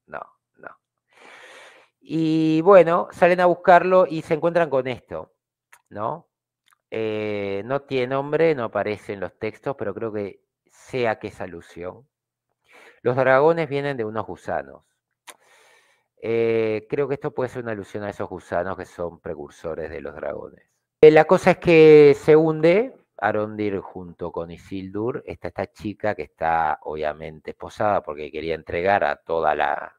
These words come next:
a todo este grupo de gente, a los seguidores de, de, ¿cómo era que se llamaba? El, el, el, el orco Adar, me parece.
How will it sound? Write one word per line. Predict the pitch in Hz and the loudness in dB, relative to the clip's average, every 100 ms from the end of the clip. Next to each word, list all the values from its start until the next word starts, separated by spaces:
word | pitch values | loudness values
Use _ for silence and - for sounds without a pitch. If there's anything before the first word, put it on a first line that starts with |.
| - | -14
a | - | -14
todo | - 107 | -6 -6
este | 98 104 | -4 -4
grupo | 104 - | -4 -2
de | 104 | -4
gente, | - 123 104 - - _ _ _ _ - | -2 -6 -6 -12 -18 _ _ _ _ -8
a | |
los | 87 - | -6 -6
seguidores | 82 85 95 95 92 85 | -6 -2 -2 0 -2 -6
de, | 85 76 76 76 _ _ _ _ _ _ _ _ _ _ _ _ _ _ - _ _ | -6 -6 -8 -14 _ _ _ _ _ _ _ _ _ _ _ _ _ _ -20 _ _
de, | 85 78 76 73 71 69 69 69 69 _ _ _ _ _ _ _ _ | -10 -8 -8 -10 -12 -14 -14 -14 -18 _ _ _ _ _ _ _ _
¿cómo | - 147 | -18 -14
era | 139 | -14
que | - | -14
se | 73 | -18
llamaba? | - - 95 139 151 - - | -16 -12 -8 -4 -4 -4 -6
El, | - 78 - - | -10 -14 -16 -16
el, | - - - | -16 -16 -20
el, | - - _ _ | -20 -20 _ _
el | - 78 | -18 -10
orco | 98 113 87 | -10 -4 2
Adar, | 117 101 73 - _ _ _ - | 2 2 -2 -8 _ _ _ -18
me | 76 | -10
parece. | 71 - - - | -8 -8 -14 -20